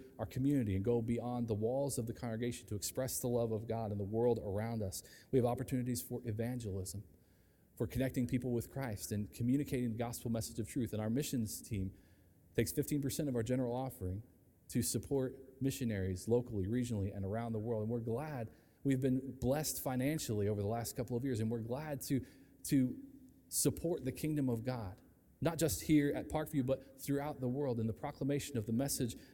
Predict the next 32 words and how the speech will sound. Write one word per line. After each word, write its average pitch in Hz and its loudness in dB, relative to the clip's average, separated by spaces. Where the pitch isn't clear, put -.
of 117 2
the 117 0
love 135 4
and 131 2
grace 127 0
of 113 0
Jesus 113 0
Christ. 107 -6
We 117 6
have 117 8
opportunity 123 4
to - -6
care 139 2
for 127 0
our 113 2
community, 117 -4
to 127 -2
recognize 127 2
needs 131 4
that 110 2
are 107 2
present 104 -2
in 120 2
the 117 4
world 117 2
around 117 -4
us, 95 -6
and 127 0
to 123 2
meet 135 0
those 101 2
needs 95 -2